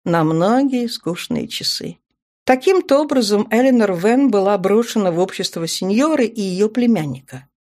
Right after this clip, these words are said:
Она читала книги и журналы, получаемые Ричардом, играла на скрипке молодого человека,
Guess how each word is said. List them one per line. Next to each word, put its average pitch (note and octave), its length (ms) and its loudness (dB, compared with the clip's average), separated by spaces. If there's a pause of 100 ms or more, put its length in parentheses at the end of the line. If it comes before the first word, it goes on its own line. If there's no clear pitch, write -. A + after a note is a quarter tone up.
(240)
Она F4 220 2
читала F#3 400 -4
книги A#3+ 460 0
и D3+ 100 -2
журналы, A3+ 580 0
получаемые G3+ 800 -2
Ричардом, F3 600 -4 (120)
играла C#4+ 360 2
на E3 140 0
скрипке B3+ 560 -4
молодого A#3+ 440 2
человека, G#3 640 -2